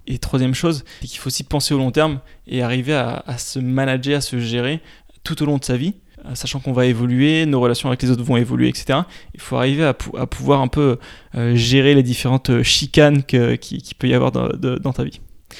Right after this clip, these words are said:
Donc voilà un petit peu le, le, co-, comment j'ai structuré ce, cet épisode. Et maintenant, on va commencer par le côté trouver ta contribution. Et en fait, alors pour trouver ta contribution,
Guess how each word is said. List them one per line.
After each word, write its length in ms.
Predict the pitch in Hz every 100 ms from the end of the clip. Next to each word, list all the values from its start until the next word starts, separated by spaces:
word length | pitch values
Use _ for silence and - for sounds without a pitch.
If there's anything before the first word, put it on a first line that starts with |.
| - -
Donc 80 | 139
voilà 140 | 143 151
un 40 |
petit 120 | -
peu 100 | 170
le, 260 | 151 131 123
le, 580 | 123 120 127 - - - - - -
co-, 160 | - 127
comment 220 | 135 135
j'ai 100 | 131
structuré 420 | - 131 - 135
ce, 260 | - 127 -
cet 220 | - -
épisode. 320 | - 151 180 - - -
Et 40 | 127
maintenant, 200 | 127 156
on 20 |
va 80 | 127
commencer 300 | 131 127 -
par 280 | 120 - _ -
le 180 | 123 120
côté 320 | 123 - - -
trouver 420 | - 139 131 143
ta 280 | - - -
contribution. 600 | - 131 - 127 - - - -
Et 140 | 131
en 40 | 123
fait, 400 | 170 - - _ _ _ _
alors 160 | - 95
pour 220 | - -
trouver 200 | - 165
ta 120 | 185
contribution, 680 | - 135 135 123 - 175 202